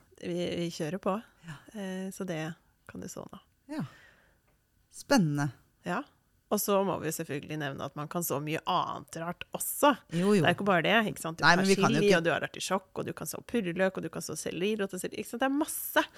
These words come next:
Speaker 1: Men vi skal ta det litt etter hvert.
Speaker 2: Ja.
Speaker 1: Ja. Så
Speaker 2: Kjempegøy.
Speaker 1: f-, vi får den, eh, eh, frøpersonen nummer to som forkultiverer.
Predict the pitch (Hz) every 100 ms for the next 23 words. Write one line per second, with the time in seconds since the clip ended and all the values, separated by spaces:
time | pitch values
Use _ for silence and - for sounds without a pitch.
0 | - - _ 196 185 233 - - - -
1 | - - - 151 - - _ - - _
2 | _ _ _ _ - 185 185 156 165 214
3 | _ _ _ _ _ _ 202 - 202 196
4 | 190 - 175 175 185 196 208 208 208 -
5 | - - - _ 202 202 190 190 - 233
6 | 151 - 160 190 196 233 196 _ _ _
7 | _ 196 233 285 285 196 - _ - 190
8 | 185 - 160 - 160 - 190 202 311